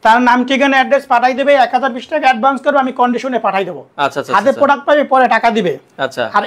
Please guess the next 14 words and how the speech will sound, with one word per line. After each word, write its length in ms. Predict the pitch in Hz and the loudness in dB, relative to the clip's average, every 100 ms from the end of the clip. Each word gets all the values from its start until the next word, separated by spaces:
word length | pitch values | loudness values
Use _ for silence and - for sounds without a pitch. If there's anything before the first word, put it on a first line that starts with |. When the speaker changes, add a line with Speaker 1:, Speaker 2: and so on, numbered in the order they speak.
| - | 0
Speaker 1:
এফির 360 | 320 294 359 370 | 2 4 4 4
ভাই, 280 | 269 277 170 - - _ _ _ - - | 4 4 2 -4 -20 _ _ _ -20 -16
এফির 400 | - 311 302 339 | 0 2 4 4
আর 120 | 349 339 | 4 4
কেউ 160 | 359 - | 2 2
খালি 280 | 262 285 | 2 4
হাতে 160 | 339 311 | 2 2
ফিরে 240 | 262 285 | 2 4
যাবে 200 | 247 220 | 4 2
না। 160 | 190 156 - - | 0 -2 -6 -6
Speaker 2:
আচ্ছা। 340 | 143 139 113 - _ _ - | -4 -2 -4 -6 _ _ -2
Speaker 1:
এফির 280 | 262 294 311 | 0 2 2
আর 120 | 320 | 2
কেউ 140 | 311 | 2